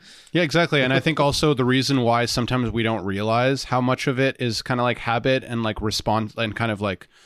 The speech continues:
response to the situation that is kind of unconscious is because often when we think about our past actions,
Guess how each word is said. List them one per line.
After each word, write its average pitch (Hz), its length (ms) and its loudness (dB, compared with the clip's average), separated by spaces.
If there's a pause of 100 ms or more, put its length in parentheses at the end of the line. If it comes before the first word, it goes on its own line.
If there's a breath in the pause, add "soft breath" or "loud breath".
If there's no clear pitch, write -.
(600 loud breath)
response 120 680 0
to 135 100 -2
the 113 80 -4
situation 113 580 0
that 113 80 -2
is 110 100 -6
kind 113 180 -2
of 104 80 -6
unconscious 110 720 -2
is 117 80 -6
because 120 380 -6 (340 loud breath)
often 139 360 2
when 131 120 2
we 120 100 0
think 120 240 -6
about 131 220 2
our 147 80 2
past 135 320 -2
actions, 175 600 -2